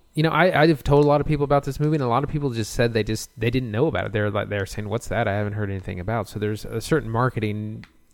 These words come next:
thing going on as well. I will say the, the, the comparison to Short Term twelve is a little off, because Short Term twelve is definitely a s-, serious indie drama, um, which this is not. This is definitely a much more mainstream film. So I,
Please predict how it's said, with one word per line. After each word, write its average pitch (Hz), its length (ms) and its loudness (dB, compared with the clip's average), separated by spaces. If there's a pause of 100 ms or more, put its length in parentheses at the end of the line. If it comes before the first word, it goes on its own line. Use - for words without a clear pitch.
(160)
thing 104 260 -2
going 104 200 -2
on 101 160 -4
as 95 180 -8
well. 113 240 0 (260)
I - 40 -2
will 220 160 6
say 196 180 2
the, 147 140 2
the, 120 640 2 (100)
the 120 260 -2
comparison 156 640 2
to 110 260 2 (180)
Short - 300 0
Term 113 300 -4
twelve 117 560 2 (420)
is 120 240 0
a 117 60 -6
little 131 280 4
off, 131 220 4
because 117 140 0
Short 160 200 4
Term 135 200 0
twelve 123 280 6
is 110 120 -2
definitely 113 500 2
a 107 60 -8
s-, - 220 -10 (140)
serious 110 520 -4
indie 107 640 -4 (360)
drama, 113 640 0 (560)
um, 104 240 -4
which 113 160 -4
this 104 180 -6
is 98 140 -10
not. 107 160 -4
This 101 160 -8
is - 60 -18
definitely 107 340 -2
a 104 40 -4
much 98 220 -6
more 95 140 -2
mainstream 92 800 -6
film. 95 520 -4
So 101 180 -6
I, 113 300 -4